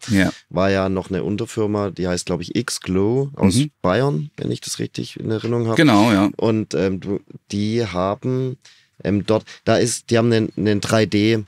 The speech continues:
Speaker 2: Kammersystem. Ist das vielleicht richtig, ist das richtig beschrieben? Ne? Das sind so
Speaker 1: Genau, so ein
Speaker 2: drei D Kammern,
Speaker 1: Luftbalg, ja.
Speaker 2: Luftbalg und der, den kann man aufblasen und, äh,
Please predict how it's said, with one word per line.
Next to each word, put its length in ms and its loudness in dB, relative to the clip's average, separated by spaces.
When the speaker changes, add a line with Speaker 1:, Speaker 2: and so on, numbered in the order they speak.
Speaker 2:
Kammersystem. 1160 2
Ist 180 -6
das 100 -2
vielleicht 360 0
richtig, 180 -4
ist 140 0
das 40 -12
richtig 280 -2
beschrieben? 480 -2
Ne? 100 4
Das 140 -2
sind 120 -2
so 180 0
Speaker 1:
Genau, 240 8
so 60 6
ein 80 6
Speaker 2:
drei 60 8
D 80 6
Kammern, 320 4
Speaker 1:
Luftbalg, 220 4
ja. 120 -4
Speaker 2:
Luftbalg 640 2
und 160 0
der, 140 2
den 180 -4
kann 140 -2
man 100 0
aufblasen 1200 -2
und, 300 0
äh, 220 0